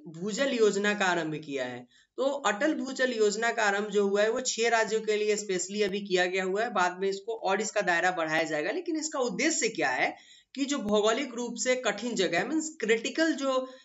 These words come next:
जगह है भौगोलिक रूप से, जिसका टोपोग्राफी काफी, अ, डिफिकल्ट है, जहाँ पे, अ, सबमर्सिबल करना भी,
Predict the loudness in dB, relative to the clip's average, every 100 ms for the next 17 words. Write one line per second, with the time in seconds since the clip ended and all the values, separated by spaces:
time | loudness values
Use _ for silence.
0 | _ -2 0 2 0 -2 -4 -2 2 2
1 | 2 2 2 2 0 0 -4 -4 -2 -2
2 | -2 0 0 0 -2 0 0 4 2 2
3 | -8 -20 _ -2 -2 -4 0 2 2 0
4 | 2 0 0 2 2 -2 -14 _ 0 0
5 | 2 2 4 2 -2 -12 -4 -2 0 0
6 | 0 0 2 2 2 0 0 2 0 2
7 | 2 2